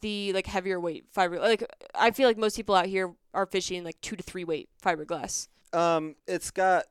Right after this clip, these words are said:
Speaker 2: it's, it's a lot more, um, doesn't have so much backbone, I guess you could say. So
Speaker 1: Okay.
Speaker 2: you'll feel the bend all the way back to the handle.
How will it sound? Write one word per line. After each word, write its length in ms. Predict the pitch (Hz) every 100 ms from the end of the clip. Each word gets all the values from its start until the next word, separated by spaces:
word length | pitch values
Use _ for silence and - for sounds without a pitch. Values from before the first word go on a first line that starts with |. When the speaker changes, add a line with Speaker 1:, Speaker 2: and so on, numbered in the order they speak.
| _
Speaker 2:
it's, 240 | 156 147 160
it's 260 | 160 -
a 140 | 147 147
lot 340 | 139 151 147
more, 540 | 151 139 135 127 117 110 _ -
um, 460 | 113 104 98 98 92 - _ _ -
doesn't 220 | 127 123
have 120 | 120
so 100 | -
much 160 | 101 - _ _
backbone, 520 | 95 90 _ 71 85
I 80 | 82
guess 260 | 85 85 -
you 80 | 85
could 220 | 90 82
say. 380 | - 71 76 104 _ _ _ -
So 60 |
Speaker 1:
Okay. 140 | 196 165
Speaker 2:
you'll 120 | 101
feel 220 | - 101
the 120 | 92
bend 280 | 85 90 87
all 120 | 82
the 100 | 85
way 140 | 78 78
back 340 | 78 80 _
to 120 | -
the 180 | 69 62
handle. 480 | 98 - 85 85 90